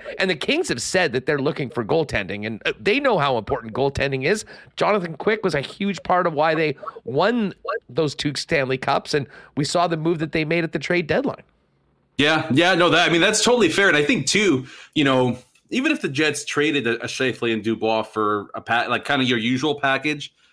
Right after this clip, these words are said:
Speaker 2: the whole picks and, and prospects sort of a thing, th-, there's nothing stopping Chevy from that point, turning around and saying,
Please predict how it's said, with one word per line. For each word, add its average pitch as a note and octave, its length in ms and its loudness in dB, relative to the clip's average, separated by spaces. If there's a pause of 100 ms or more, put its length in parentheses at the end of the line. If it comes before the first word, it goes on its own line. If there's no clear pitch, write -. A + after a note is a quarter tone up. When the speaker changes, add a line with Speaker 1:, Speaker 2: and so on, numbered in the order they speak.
(180)
Speaker 2:
the - 80 0
whole A#2+ 300 2
picks B2+ 360 -4
and, G#2+ 260 -2
and G#2 160 -4
prospects B2+ 500 -2
sort B2+ 160 -2
of B2+ 80 -2
a B2+ 60 -6
thing, D3 340 -6 (500)
th-, - 140 0
there's D3+ 220 2
nothing F3 320 2
stopping G#2+ 720 -2
Chevy B2+ 360 0
from G#2+ 160 -2
that D3+ 240 0
point, G2 320 -4 (500)
turning A#2+ 180 2
around B2+ 280 2
and A2+ 100 0
saying, A2+ 540 0